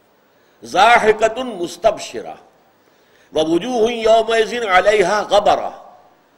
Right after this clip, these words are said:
ترہقہا قترہ۔" بہت سے چہرے ہوں گے اس روز روشن، مسفرہ، روشن، ضاحکۃ، اور مسکراتے ہوئے ہوں گے، ان کے چہروں کے اوپر ایک ہنسی کی کیفیت ہوگی،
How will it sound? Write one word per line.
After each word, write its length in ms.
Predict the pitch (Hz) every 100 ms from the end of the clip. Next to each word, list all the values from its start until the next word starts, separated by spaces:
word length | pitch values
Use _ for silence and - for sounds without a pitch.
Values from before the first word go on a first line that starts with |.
| _
ترہقہا 680 | - 196 - 165 170 139 175
قترہ۔" 560 | 170 156 - 120 - - _ _ _ _ _ _ _ _ _ _ _ -
بہت 220 | 160 202
سے 180 | 202 214
چہرے 340 | - 175 190
ہوں 240 | 196 175 185
گے 60 |
اس 220 | 170 160 -
روز 300 | 185 208 120
روشن، 440 | 113 143 - 127 98 -
مسفرہ، 520 | 131 - - 101 82 73 _ _ _ -
روشن، 640 | 165 - - - _ - - _ _ _ _ _ _ _ _ _ 107
ضاحکۃ، 680 | 170 220 226 233 220 190 147 92 - _ _ _ _ _ _ _ _ -
اور 120 | 185
مسکراتے 680 | 190 202 - 202 214 226 262
ہوئے 280 | 214 165 143
ہوں 260 | 107 92
گے، 100 | 82 - _ _ _ _ _ _ _ _ _ -
ان 180 | 151 170
کے 140 | 180
چہروں 380 | - 170 175 190
کے 140 | -
اوپر 280 | 156 151 180
ایک 160 | 175 -
ہنسی 260 | 147 - -
کی 140 | 170
کیفیت 560 | - 135 - 110 98 92
ہوگی، 220 | 85